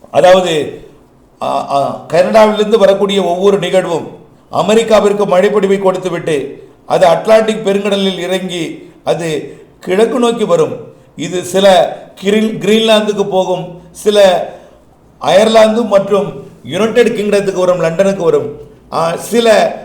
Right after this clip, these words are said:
அப்படியே பார்த்தீங்கன்னா, மேற்கத்திய இடையூறாக அது போர்ச்சுகல் மற்றும் ஸ்பெயின் வழியாக, இத்தாலி வழியாக அது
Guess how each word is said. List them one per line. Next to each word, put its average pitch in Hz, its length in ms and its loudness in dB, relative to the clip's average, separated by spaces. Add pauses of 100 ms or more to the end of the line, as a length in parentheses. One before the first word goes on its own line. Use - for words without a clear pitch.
அப்படியே 214 360 4
பார்த்தீங்கன்னா, 190 640 0 (160)
மேற்கத்திய 226 560 0
இடையூறாக 202 800 4 (200)
அது 175 220 0
போர்ச்சுகல் 226 580 2
மற்றும் 196 340 0
ஸ்பெயின் 226 380 2
வழியாக, 190 760 2 (140)
இத்தாலி 247 440 2
வழியாக 196 760 2 (160)
அது 180 600 -2